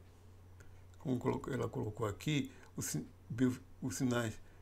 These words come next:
biofísicos implica também em haver resposta de retroalimentação, né? Do mesmo jeito que esses sinais contribu-,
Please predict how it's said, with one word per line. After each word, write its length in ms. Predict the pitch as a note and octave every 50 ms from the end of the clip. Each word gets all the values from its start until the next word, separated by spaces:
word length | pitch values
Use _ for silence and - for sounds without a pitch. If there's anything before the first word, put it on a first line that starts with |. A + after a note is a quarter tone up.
| - - -
biofísicos 1300 | C3+ B2+ B2+ D3 F3+ F3 C#3+ B2 A2 - - - - C3 B2 B2 C3 D#3 D3+ D#3 E3+ E3 - F3+ F3+ - - - - - - - - - - - - - - -
implica 420 | F3+ C3 - - C3+ C3+ C3 C#3
também 600 | C3 - C3 B2 A#2 A2 A#2 A#2+ B2 C3+ C#3+ C#3+ - - - - - - - -
em 160 | C3+ B2+ B2+ B2
haver 480 | A2+ G2+ G2+ A2+ A#2+ B2 B2 C3+ -
resposta 800 | - G2+ G#2+ - - - - - - - C#3 C3 C3+ C3+ C3 - B2
de 180 | A2+ A2 B2
retroalimentação, 1120 | A2 - A2+ A#2+ A#2+ - - - C3 A#2+ B2 B2+ B2+ B2+ B2+ - A2+ - - - A#2+ A#2 - - - - - - - - - - - - - - -
né? 280 | A2+ A#2 A#2 A#2 A#2+ A#2 - - - - - - - -
Do 140 | - A2+ A#2+
mesmo 320 | A#2 A#2 A#2+ B2+ C3 B2+ A#2+
jeito 520 | G#2+ A2+ A#2 A#2+ A#2 A2+ - - B2+ A2+ - -
que 420 | - - - A#2+ A#2 A#2+ B2 A#2+ A#2 - - - - - - - - - - - - - - - - - - - - - - - - - - - - - - - - - - - - - - - - - -
esses 240 | B2+ A#2+ A2 - -
sinais 600 | - C3+ B2+ A#2+ A#2+ A#2 A#2 B2+ C3+ C3+ - - - - - - - - - - - - - - - - - - - - - -
contribu-, 560 | - - B2+ B2+ B2+ C#3 B2 B2 A2+ - -